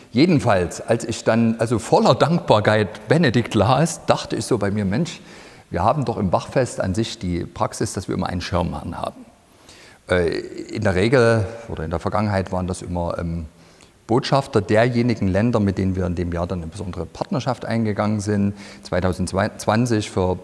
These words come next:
Bach We Are Family sollte es der Bundespräsident sein. Ähm, und jetzt dachte ich, na, wenn Benedikt ohnehin schon der ideelle Patron für diesen Zyklus,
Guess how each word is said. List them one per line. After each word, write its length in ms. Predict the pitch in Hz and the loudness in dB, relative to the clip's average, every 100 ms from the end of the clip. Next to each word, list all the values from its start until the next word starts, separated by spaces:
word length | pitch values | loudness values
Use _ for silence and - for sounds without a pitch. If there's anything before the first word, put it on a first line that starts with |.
| - - | -12 -4
Bach 180 | 104 - | -4 -2
We 80 | 92 | -2
Are 80 | 87 | 0
Family 320 | 110 104 101 | -2 0 -2
sollte 260 | 101 92 | -2 -2
es 100 | 95 | -2
der 80 | - | -4
Bundespräsident 760 | - 214 135 143 131 123 127 123 | 0 0 0 -2 0 2 2 2
sein. 400 | 120 120 123 127 - - - - - | 2 2 0 -2 -8 -20 -20 -12 2
Ähm, 340 | 104 104 101 - - - | 4 4 2 -4 -20 -6
und 60 | 98 | -4
jetzt 160 | - | -2
dachte 180 | 117 - | -4 -4
ich, 100 | - | -2
na, 200 | 98 90 - 87 | 0 0 -4 -2
wenn 320 | 107 117 101 - | 0 0 -2 -4
Benedikt 480 | - 147 127 131 - | 0 2 2 0 -2
ohnehin 380 | - 107 104 143 | -2 0 0 0
schon 200 | - 107 | 0 2
der 380 | 95 95 95 95 - - _ _ _ - | 2 2 0 -4 -12 -20 _ _ _ -4
ideelle 520 | 156 165 113 107 98 - - - - _ _ _ | -2 2 2 2 0 -2 -20 -20 -20 _ _ _
Patron 640 | - 107 - 107 147 117 92 85 - - - _ _ _ - | -6 -6 -2 2 2 2 -2 -4 -16 -20 -20 _ _ _ -6
für 160 | 107 | -2
diesen 400 | 110 110 98 87 - - - _ _ _ _ | -2 0 0 -2 -8 -20 -20 _ _ _ _
Zyklus, 680 | - 143 135 113 107 - - | -4 -2 2 2 2 -4 -10